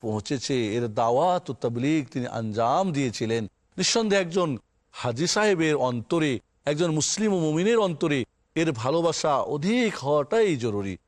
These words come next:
হজের পরে মসজিদ নববীর জিয়ারত হজের কোনো এটা অংশ নয়, হজের কোনো রুকুন বা ফরজ বা ওয়াজিব বা সুন্নত বা মুস্তাহাব নয়। হজের জন্য একটা নির্দিষ্ট মাস রয়েছে,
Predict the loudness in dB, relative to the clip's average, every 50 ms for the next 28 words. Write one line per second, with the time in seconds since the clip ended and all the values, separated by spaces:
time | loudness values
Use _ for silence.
0 | _ _ _ _ _ _ -8 -6 -4 -2 2 2 0 0 0 0 0 2 2 2
1 | 2 2 0 -2 -4 -8 _ _ _ _ -8 -4 -2 -2 0 0 2 2 2 2
2 | 2 2 0 0 0 2 2 2 2 2 2 2 2 2 0 -2 -6 _ _ _
3 | _ _ _ _ _ _ _ _ _ _ -10 -8 -6 -2 0 0 0 0 -2 -2
4 | -2 -2 0 0 0 0 0 -2 -4 -6 -6 -4 -4 -2 -2 -2 -2 -4 -6 -10
5 | _ _ _ _ _ _ _ _ -6 -2 0 0 0 0 0 0 -2 0 0 0
6 | -2 -2 -2 -2 0 0 0 0 0 0 0 0 -2 -2 -2 -2 0 0 2 2
7 | 2 2 2 2 0 -2 -2 -2 -2 0 2 2 0 0 -2 -2 -2 0 0 0
8 | 0 -2 -2 -6 -10 _ _ _ _ _ -6 -4 -4 -2 -2 -2 -2 -2 0 0
9 | 0 0 0 -2 0 -2 -2 0 -2 -4 -4 -4 -2 -2 -2 -2 -2 -2 -4 -4
10 | -4 -6 -10 _ _ _ _ -4 -2 0 0 0 0 0 0 0 2 2 2 0
11 | -2 -2 0 0 0 2 0 -2 -4 -4 -2 -2 0 -2 -2 -2 0 0 0 2
12 | 2 0 0 0 2 2 2 0 0 0 0 0 0 0 0 0 -2 -2 -2 -2